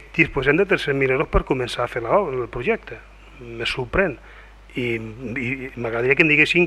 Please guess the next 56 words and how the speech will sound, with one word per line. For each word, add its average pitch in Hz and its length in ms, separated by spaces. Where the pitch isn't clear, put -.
que, 151 140
que, 147 220
que 151 100
no 151 80
és 131 80
veritat, 160 480
però 127 160
en 117 60
qualsevol 131 340
cas 151 160
a 135 80
mi 139 220
me 151 100
traslladen 147 640
que 143 160
a 127 60
la 117 100
reunió 151 560
se - 80
li 120 160
va, 127 160
se'ls 120 320
hi 120 80
va 127 140
prometre 143 500
que - 80
hi 123 80
havia 135 160
tres-cents 135 300
mil 135 180
euros 139 380
i 131 80
jo 139 80
els 135 80
hi 143 80
vaig 131 100
dir, 127 60
bueno, 175 180
jo 147 160
aniré 147 220
a - 20
buscar 160 460
a - 400
veure 151 100
si 147 160
és 165 80
i 156 80
jo 143 80
no 143 80
ho 127 80
he - 60
trobat. 127 260
Per 120 160
tant, 160 240
seria 151 320
això. 175 160